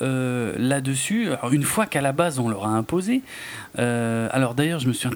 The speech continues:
tout petit peu re-, euh, renseigné, d'ailleurs, sur la, la christianisation du, du Japon, qui a, qui a commencé globalement, euh, je crois, deux cents ans avant, donc, euh, ce qu'on voit dans le film,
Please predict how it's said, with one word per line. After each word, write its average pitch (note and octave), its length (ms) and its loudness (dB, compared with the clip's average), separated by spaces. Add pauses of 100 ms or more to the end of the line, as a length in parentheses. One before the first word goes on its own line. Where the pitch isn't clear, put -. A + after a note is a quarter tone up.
(140)
tout - 80 -4
petit E3 220 -8
peu D#3 120 0
re-, C#3 120 0
euh, A2+ 240 0
renseigné, C3+ 480 0
d'ailleurs, C3+ 260 0
sur - 160 -4
la, G#2 200 -4
la G2+ 160 -6
christianisation C3 880 2
du, A2 340 0
du A2+ 100 0
Japon, C3+ 340 2 (420)
qui - 120 6
a, C3+ 80 6
qui C#3+ 280 2
a C#3+ 40 0
commencé D#3 480 2
globalement, D3 680 2
euh, A2 1160 0
je - 120 -4
crois, B2+ 180 2
deux C#3 200 2
cents D3 340 2
ans D3 400 2
avant, C#3+ 420 4
donc, B2 280 0
euh, A2 80 0
ce - 80 -2
qu'on B2 120 4
voit A2+ 140 0
dans A2+ 100 4
le A#2 60 0
film, G3+ 240 2